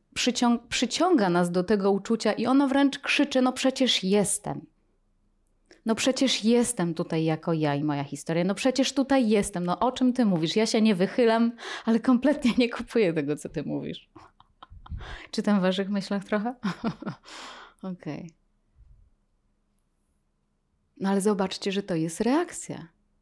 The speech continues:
To jest reakcja i każdy z nas ma po prostu taką reakcję. I nie ma nic złego w reakcji. To jest natura po prostu, coś zwyczajnego zupełnie.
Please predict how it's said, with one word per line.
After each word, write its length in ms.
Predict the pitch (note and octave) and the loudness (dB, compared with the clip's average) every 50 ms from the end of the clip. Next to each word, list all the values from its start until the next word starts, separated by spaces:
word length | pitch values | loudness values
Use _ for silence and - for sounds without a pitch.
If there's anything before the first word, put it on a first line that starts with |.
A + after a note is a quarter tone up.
| _ _ _ _ _ _ _ _ _ _ _ _ _ _ _ _ _ _ _ _ _ _ _ - | _ _ _ _ _ _ _ _ _ _ _ _ _ _ _ _ _ _ _ _ _ _ _ -2
To 40 | G#3 | 2
jest 360 | G#3+ A3+ A3+ G#3+ - - _ - | 2 2 2 0 -4 -10 _ -6
reakcja 560 | - G3+ G3 F#3+ F#3 E3+ D#3+ E3+ - - D#3+ | -2 0 2 2 2 0 0 -4 -6 -8 -8
i 40 | E3 | -6
każdy 360 | D#3+ - F#3 F#3+ F#3 G3+ G#3 | -2 -2 -2 -2 -2 -2 -4
z 40 | F#3 | -2
nas 200 | F3+ E3+ E3 - | -2 -4 -4 -4
ma 100 | F3+ E3+ | -6 -8
po 120 | E3 F3 | -8 -8
prostu 340 | E3 - E3+ E3 E3 - E3 | -6 -4 -4 -4 -4 -4 -6
taką 320 | D#3 F3 E3 - F3 F3 F3 | -6 -6 -6 -4 -4 -2 0
reakcję. 800 | F#3 F3+ - - F#3 G3 G3 - - - - - - - - - _ _ _ _ _ _ _ _ _ _ _ _ _ _ _ _ _ _ _ _ _ _ _ _ _ _ _ _ _ _ _ - | 0 -2 -2 -4 -6 -6 -6 -8 -12 -14 -12 -10 -12 -12 -12 -20 _ _ _ _ _ _ _ _ _ _ _ _ _ _ _ _ _ _ _ _ _ _ _ _ _ _ _ _ _ _ _ -4
I 80 | G#3+ G3+ | -2 0
nie 160 | F#3+ F#3+ F#3 | 2 2 2
ma 120 | F#3 F3+ | 2 2
nic 200 | F#3 G3 G#3+ G#3+ | 2 0 -2 -2
złego 280 | A3+ A3 G3 F3+ F3 F3+ | -2 -2 -2 -2 -2 -4
w 60 | F3+ | -2
reakcji. 720 | F#3 F#3 F3+ G#3 B3 A#3+ - - - - - - - _ _ _ _ _ | 0 0 2 2 0 0 -2 -8 -14 -12 -12 -14 -14 _ _ _ _ _
To 100 | - F3 | -6 -6
jest 120 | F3 - | -4 -2
natura 480 | - A3 A3+ A3+ - A#3+ G#3+ G3 F3+ E3+ | -2 -2 -2 0 0 2 2 2 0 -2
po 160 | E3 - F#3+ | -4 -6 -6
prostu, 420 | F#3 - F#3+ E3+ E3 E3 - - F3 | -4 -2 -2 -4 -4 -6 -10 -12 -10
coś 240 | - - G3+ G#3+ | -6 -4 -4 -2
zwyczajnego 640 | G3+ F#3+ G3 G3 - F#3+ F#3 F3+ F#3 F#3 F#3 F3+ F3 | -2 -4 -6 -6 -4 -4 -2 -2 -2 -2 -2 -4 -6
zupełnie. 600 | E3+ F3 E3 - F3+ F3 E3+ E3+ E3+ E3 - - | -6 -8 -8 -8 -6 -6 -4 -6 -6 -8 -10 -12